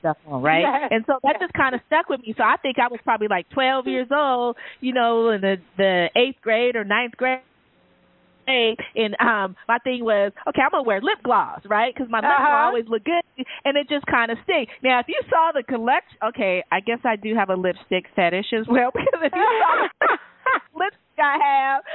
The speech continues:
Speaker 1: I mean, I like red, I like burnt, you know, I like the deep colors. I like,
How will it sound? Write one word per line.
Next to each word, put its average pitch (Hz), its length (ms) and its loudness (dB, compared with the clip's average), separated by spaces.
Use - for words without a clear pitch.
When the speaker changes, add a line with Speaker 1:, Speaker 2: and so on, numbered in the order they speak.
Speaker 1:
I - 160 2
mean, - 140 2
I 320 100 2
like 262 220 -2
red, 285 380 0
I 247 60 2
like 220 320 -2
burnt, 277 340 0
you 269 100 -8
know, 254 80 0
I 233 80 2
like 233 180 -2
the 233 120 -6
deep 254 300 -4
colors. 208 380 0
I 214 80 4
like, 214 300 2